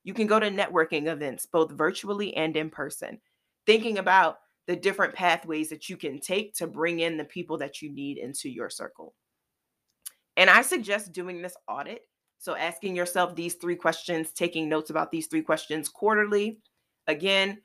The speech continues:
if you have a goal in mind right now where you're like, "I wanna be somewhere within six months," maybe you wanna do it more frequently, once every two months or once every month at the end of a month.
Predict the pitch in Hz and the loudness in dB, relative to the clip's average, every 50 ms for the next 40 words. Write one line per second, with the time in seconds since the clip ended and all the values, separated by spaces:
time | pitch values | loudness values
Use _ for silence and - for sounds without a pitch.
0 | _ _ _ _ 170 160 190 226 233 202 196 170 165 151 180 170 175 180 185 175 | _ _ _ _ -10 -6 0 4 4 6 6 4 2 4 4 4 6 6 4 4
1 | - 175 165 160 160 160 160 156 151 151 160 160 - 151 156 147 151 160 175 180 | 2 0 2 4 6 6 6 4 4 2 2 2 2 0 -2 0 2 4 4 4
2 | 175 160 160 147 151 147 135 139 135 - - 143 170 180 185 165 160 156 160 156 | 2 0 -2 -2 -2 0 0 0 -2 2 6 6 8 8 6 4 0 -4 -4 -6
3 | 156 - 175 151 147 - 127 143 - - - 139 135 131 - - 170 160 - 160 | -6 -6 -8 -8 -8 -8 -8 -10 -10 -10 -12 -12 -12 -12 -6 -6 -6 -6 -4 -2
4 | 156 156 175 226 220 - - - - _ _ _ _ _ _ _ _ _ - 202 | 0 0 0 0 -2 -6 -10 -10 -12 _ _ _ _ _ _ _ _ _ 0 2
5 | 190 190 208 202 208 196 196 185 175 175 185 170 156 165 165 175 170 - 196 185 | 2 4 2 2 0 0 0 0 0 0 0 0 0 0 -2 -2 -2 -4 -8 -6
6 | - 208 202 190 214 214 185 151 156 - - - - 170 175 170 170 160 - 214 | -6 -6 -6 -4 -4 -6 -4 -2 -2 -2 -2 -2 -4 -4 -4 -4 -4 -4 -6 -6
7 | 185 170 165 196 214 214 - - - 160 147 151 139 151 160 156 151 - - - | -4 -2 -2 -2 -4 -4 -8 -6 -4 -2 -2 -2 -2 -2 -4 -4 -4 -8 -18 -20
8 | _ _ 165 175 151 160 160 151 156 151 147 - - 156 160 - - - 165 160 | _ _ -6 -4 -4 -4 -4 -2 -2 -2 -4 -2 -4 -6 -6 -4 -4 -4 -4 -4
9 | 160 - - 156 156 165 202 220 - | -4 -4 -4 -4 -2 -2 -4 -4 -8